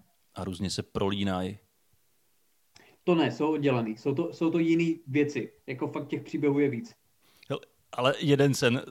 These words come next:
Speaker 1: ten musím říct. <laughs> Ten, ten si vzpomínám.
Speaker 2: Říkej, říkej.
Speaker 1: Protože to je sen, který jsem měl v dětství a vím, že vůbec nedopadnul dobře.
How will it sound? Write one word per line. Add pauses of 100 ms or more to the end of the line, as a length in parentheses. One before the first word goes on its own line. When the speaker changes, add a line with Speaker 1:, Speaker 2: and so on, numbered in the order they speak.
(420)
Speaker 1:
ten
musím
říct. (260)
<laughs>
Ten,
ten
si
vzpomínám.
Speaker 2:
Říkej,
říkej.
Speaker 1:
Protože
to
je
sen,
který
jsem
měl (340)
v
dětství
a
vím,
že
vůbec
nedopadnul
dobře.